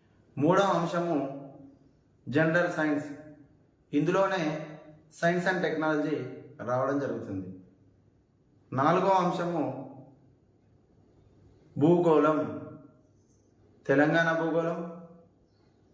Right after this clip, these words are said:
భారతదేశ భూగోళం, ప్రపంచ భూగోళం.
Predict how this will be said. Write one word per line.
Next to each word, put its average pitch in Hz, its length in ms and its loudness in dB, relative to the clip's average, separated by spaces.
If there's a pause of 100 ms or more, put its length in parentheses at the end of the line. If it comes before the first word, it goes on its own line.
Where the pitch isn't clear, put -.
(1600)
భారతదేశ 147 560 4
భూగోళం, 160 760 0 (260)
ప్రపంచ 151 440 0
భూగోళం. 110 540 -4